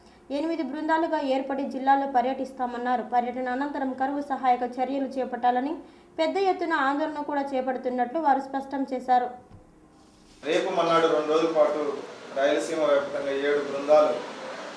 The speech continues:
Speaker 2: కరువు పర్యటనలు చేయాలని చెప్పి సమావేశమైంది. అనంతపురంలో మూడు బృందాలు, కడప జిల్లాలో ఒక మూడు బృందాలు, అలాగే కర్నూలు జిల్లాలో ఒక రెండు బృందాలు, మొత్తం ఎనిమిది బృందాలుగా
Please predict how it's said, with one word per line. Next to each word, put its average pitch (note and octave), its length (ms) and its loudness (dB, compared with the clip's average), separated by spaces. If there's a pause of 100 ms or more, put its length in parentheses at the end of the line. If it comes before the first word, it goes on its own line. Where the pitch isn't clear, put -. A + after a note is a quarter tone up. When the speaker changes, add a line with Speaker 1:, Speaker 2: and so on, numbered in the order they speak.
(720)
Speaker 2:
కరువు E3+ 260 4
పర్యటనలు D#3+ 640 2
చేయాలని C#3+ 320 2
చెప్పి C3+ 380 -6 (260)
సమావేశమైంది. C#3 720 -4
అనంతపురంలో D#3 840 2 (800)
మూడు D3 180 -4
బృందాలు, D3 560 4 (960)
కడప C#3+ 220 2
జిల్లాలో D3+ 240 8
ఒక C#3+ 180 2
మూడు C#3+ 240 -2
బృందాలు, C#3+ 460 2 (960)
అలాగే D#3 260 4
కర్నూలు D#3 420 4
జిల్లాలో D3+ 580 4 (420)
ఒక C3+ 100 -8
రెండు D3 200 -4
బృందాలు, C#3+ 440 0 (120)
మొత్తం - 260 -4
ఎనిమిది E3 380 -2
బృందాలుగా D#3+ 680 2